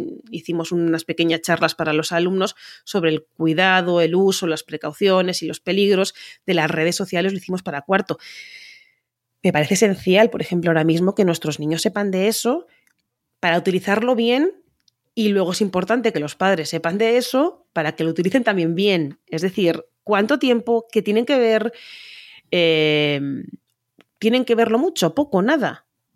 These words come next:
Eh, ¿qué es mejor? ¿Que se pongan a ver un libro de Jerónimo Stilton o, o se vayan al parque o que tonten con, desde el respeto, con TikTok?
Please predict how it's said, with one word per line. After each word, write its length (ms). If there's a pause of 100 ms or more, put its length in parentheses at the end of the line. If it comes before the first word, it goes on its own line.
(120)
Eh, 680
¿qué 80
es 220
mejor? 640
¿Que 240
se 120
pongan 300
a 80
ver 220
un 100
libro 240
de 80
Jerónimo 340
Stilton 540
o, 840
o 100
se 80
vayan 160
al 120
parque 380 (420)
o 140
que 100
tonten 300
con, 360
desde 160
el 60
respeto, 520
con 140
TikTok? 460